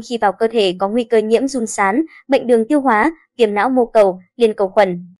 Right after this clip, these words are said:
Căn bệnh đầu tiên dễ mắc nhất là nhiễm sán dây lợn. Trứng sán vào trong cơ thể phát triển thành ấu trùng.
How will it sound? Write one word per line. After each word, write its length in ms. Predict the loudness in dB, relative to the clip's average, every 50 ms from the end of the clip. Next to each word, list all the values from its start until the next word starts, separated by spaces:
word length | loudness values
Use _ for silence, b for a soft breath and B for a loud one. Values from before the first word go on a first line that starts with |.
| _ _ _ _ -4
Căn 120 | -2 0
bệnh 180 | 2 0 2 2
đầu 140 | 0 0
tiên 280 | 0 0 -2 -2 -2 -2
dễ 160 | -2 -4 -2
mắc 140 | -2 -2 0 2
nhất 180 | 2 2 2 2
là 160 | 0 0 0
nhiễm 280 | 2 2 2 0 0 -2
sán 200 | -4 -6 -6 -4
dây 140 | -2 0 2
lợn. 220 | 4 4 4 2 -2 _ _ _ _ _ _
Trứng 220 | -10 -8 -8 -8
sán 360 | -4 -2 -2 -2 0 -2 -2 0
vào 160 | 2 2 2 0
trong 240 | -2 -4 -4 -2 0
cơ 100 | -2 0 0
thể 120 | 0 -2 -2 -2
phát 100 | -6 -6
triển 260 | 0 0 0 0 0 -2
thành 160 | -6 -8 -6 -4
ấu 160 | -4 -4 -2
trùng. 200 | 0 2 2